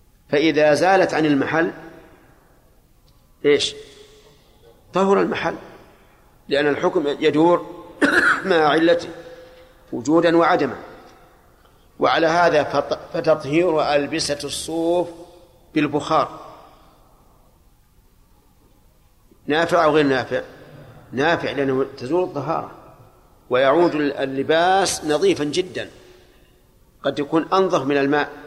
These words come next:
العادي. وعلى هذا أيضا إذا أدخلت الكيماويات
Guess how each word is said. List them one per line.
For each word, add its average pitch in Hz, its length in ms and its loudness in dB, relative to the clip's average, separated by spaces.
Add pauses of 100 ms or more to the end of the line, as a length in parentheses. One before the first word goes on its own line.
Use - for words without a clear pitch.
(140)
العادي. 110 600 -4 (1200)
وعلى 151 280 2
هذا 165 280 2
أيضا 117 280 0 (1160)
إذا 147 400 2
أدخلت 143 420 -2
الكيماويات 127 800 -4